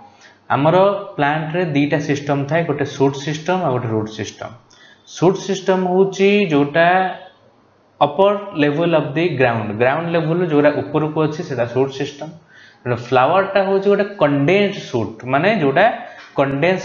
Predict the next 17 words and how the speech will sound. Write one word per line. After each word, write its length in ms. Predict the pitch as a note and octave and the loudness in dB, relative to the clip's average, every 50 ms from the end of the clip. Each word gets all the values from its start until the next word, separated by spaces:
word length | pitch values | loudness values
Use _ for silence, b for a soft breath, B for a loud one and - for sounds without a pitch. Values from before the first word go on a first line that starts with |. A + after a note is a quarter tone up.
| - - - | -10 -4 -2
ଫର୍ମରେ 320 | C#3 B2+ A#2+ A#2+ A#2 A2+ | 0 0 0 0 -2 -2
ଅଛି, 300 | A2 A2 A2 - - G3+ | -2 -2 -2 -2 -4 -4
suit 320 | G3+ - - C3 C#3+ D#3 D3+ | -4 -2 0 2 2 2 0
ସିଷ୍ଟମଟା 680 | - - C3 B2 - - B2+ A2 A2 A2 A2 D3+ F#3+ A#3+ C#4+ - B B B B B B _ | -2 -4 -6 -6 -4 -4 -2 -2 -2 -2 0 2 2 2 0 -4 B B B B B B _
ସେଇଟା 280 | _ - B2 A#2 A#2+ A#2 | _ -2 0 2 2 2
ହଉଛି 640 | A#2+ A#2+ A#2 A#2+ - G#3+ B3 D4 D4+ - - - - A2+ | 2 0 -2 0 0 0 2 0 0 -2 -6 -10 -4 -2
modified 600 | A#2 A2+ A#2 B2 A#2 B2+ C3 B2+ B2+ B2+ - - | -2 0 0 -2 -2 0 0 0 0 0 -2 -2
କଣ୍ଡେନ୍ସ 480 | B2+ A#2 A2+ A#2 A#2 C3 D#3+ E3+ D#3+ - | -2 -2 -2 -2 -2 0 0 -2 -2 -6
suit। 480 | - - - A2 G#2 G2 - - - | -12 -8 -4 -4 -4 -4 -6 -10 -6
ସେଟା 180 | - B2+ A#2+ A#2+ | -2 -2 -2 0
modify 500 | A#2 A2+ A2+ A2+ C#3 C#3+ C#3+ D3+ D3+ D#3 | 0 -2 0 0 0 0 0 0 0 2
ହେଇଛି 340 | D3 D3+ D3+ D3+ D3+ E3+ G#3 A3+ B B B B B B B B - | 2 2 0 0 0 -2 -4 -4 B B B B B B B B -2
କାହିଁକି 300 | A#2+ C3 D3 F3 A#3 B3+ | 0 0 0 0 -2 -2
ନା 120 | C4+ B3 | -2 -2
sexual 400 | - - A2+ F#2+ - - A2+ G#2+ | -2 -4 -8 -8 -4 -4 -4 -4
reproduction 460 | A2 - G#2+ G#2+ G#2+ G#2 - F3 F#3+ G3+ | -4 -6 -6 -6 -8 -6 -6 -6 -6 -4
କରିବା। 320 | - - G2 F#2 F2+ | -6 -6 -8 -8 -10